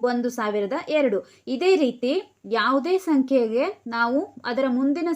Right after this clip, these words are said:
ಸಂಖ್ಯೆಯನ್ನ ಕಂಡುಹಿಡಬೇಕು ಅಂದ್ರೆ ಪ್ಲಸ್ ಒಂದು ಅಥವಾ ಒಂದನ್ನ ಕೂಡಿಸ್ತಾ ಹೋಗ್ಬೇಕು. ಇದೇ ರೀತಿ ಇಲ್ಲಿ ಏನ್ ಮಾಡಿದ್ರು, ಒಂದು ಸಾವಿರದಿಂದ ಒಂದು ಸಾವಿರದ ಒಂದು ನೂರರವರೆಗಿನ ಸಂಖ್ಯೆಗಳನ್ನ ಅವರು ಕೊಟ್ಟಿದ್ದಾರೆ. ಒಂದು ಸಾವಿರದ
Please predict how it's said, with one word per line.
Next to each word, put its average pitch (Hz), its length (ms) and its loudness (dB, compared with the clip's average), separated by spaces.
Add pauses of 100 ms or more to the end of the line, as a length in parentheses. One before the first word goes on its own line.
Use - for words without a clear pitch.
ಸಂಖ್ಯೆಯನ್ನ 262 440 0 (120)
ಕಂಡುಹಿಡಬೇಕು 214 500 -4
ಅಂದ್ರೆ 196 300 -6 (880)
ಪ್ಲಸ್ 349 260 0 (120)
ಒಂದು 262 200 4
ಅಥವಾ 226 260 0 (240)
ಒಂದನ್ನ 254 360 2 (240)
ಕೂಡಿಸ್ತಾ 277 480 2
ಹೋಗ್ಬೇಕು. 208 420 -2 (340)
ಇದೇ 277 200 -4
ರೀತಿ 311 320 -4
ಇಲ್ಲಿ 277 160 2
ಏನ್ 285 140 6
ಮಾಡಿದ್ರು, 262 360 2 (440)
ಒಂದು 349 280 0
ಸಾವಿರದಿಂದ 269 840 2 (640)
ಒಂದು 381 280 2
ಸಾವಿರದ 277 460 4 (240)
ಒಂದು 302 220 0
ನೂರರವರೆಗಿನ 262 920 2
ಸಂಖ್ಯೆಗಳನ್ನ 220 600 -2
ಅವರು 240 200 2 (340)
ಕೊಟ್ಟಿದ್ದಾರೆ. 233 580 0 (1700)
ಒಂದು 370 200 0
ಸಾವಿರದ 320 400 0